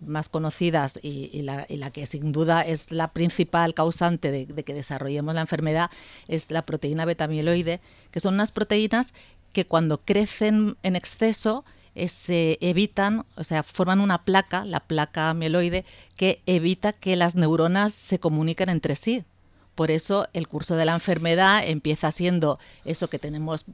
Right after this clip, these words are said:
mm, mm, mm, de pérdida de atención, eh, pérdida de, de memoria y acaba desarrollándose ya hasta el punto que al final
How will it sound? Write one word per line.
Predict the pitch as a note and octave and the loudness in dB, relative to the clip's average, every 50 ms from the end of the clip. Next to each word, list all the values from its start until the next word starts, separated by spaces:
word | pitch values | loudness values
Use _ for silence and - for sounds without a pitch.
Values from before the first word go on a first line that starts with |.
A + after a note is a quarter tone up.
| - | -12
mm, | - F3 E3+ E3 E3 E3 D#3+ D3+ - | -6 -4 -2 -2 -2 -2 -4 -6 -6
mm, | D#3+ E3+ E3 D#3 - | -4 -4 -4 -4 -4
mm, | - F3 E3+ E3 D#3+ E3 D#3+ D#3+ D#3+ D#3+ D#3 D3+ - - _ - | -4 -2 -2 0 0 0 0 0 0 -2 -4 -6 -10 -20 _ -12
de | E3 D3+ - | -10 -10 -8
pérdida | - - F3+ E3+ E3 E3 - E3+ E3 F3 F3 | -2 -2 0 0 0 2 4 6 6 6 6
de | E3+ E3+ | 6 6
atención, | E3+ E3+ F3+ F3+ F#3 - - G#3 G3 F#3 F3+ F3 F3+ F3+ F3 F3 F3+ F#3 - - - - - - | 4 4 2 0 0 -2 0 2 4 6 6 8 8 8 8 8 6 4 0 -6 -14 -14 -14 -6
eh, | - E3 E3 D#3+ D#3+ D#3+ D#3+ D#3 D#3+ D#3+ D#3 D#3+ D#3 D3+ D#3 - | -2 0 0 2 4 4 4 4 2 2 0 -2 -6 -6 -2 -2
pérdida | F3+ D#3+ E3+ E3 E3+ E3 | 0 0 2 4 4 6
de, | E3 E3 E3 E3+ E3+ E3+ E3+ E3 E3 E3 | 6 6 8 8 8 8 8 8 6 6
de | D#3+ E3+ | 6 4
memoria | E3+ E3+ F3 F3+ F3+ F3+ F#3 F3+ F3+ F3+ F3+ F#3+ - - - - - - | 4 4 4 6 8 8 8 8 8 8 6 6 4 0 -20 -16 -6 0
y | E3 E3+ | 0 0
acaba | D3 - D3 C#3+ D3+ | 2 2 2 2 4
desarrollándose | D#3 D#3+ D#3+ F3 E3+ E3 E3 D#3+ D3+ D#3 D#3+ D#3+ - F3 E3+ | 4 2 2 0 0 0 2 2 2 0 0 -2 -2 0 0
ya | E3 D#3+ D#3+ E3 | 2 2 2 0
hasta | - - - C#3+ - D3+ | 0 -4 -12 -8 -6 -8
el | D3 - | -8 -6
punto | - D#3+ D#3+ D3+ E3+ E3 | -6 -6 -4 -2 -2 -2
que | - E3 | -2 -2
al | E3 - | -4 -2
final | - F3 E3 D#3+ D#3+ F3 F3+ | -4 -2 -2 0 0 0 0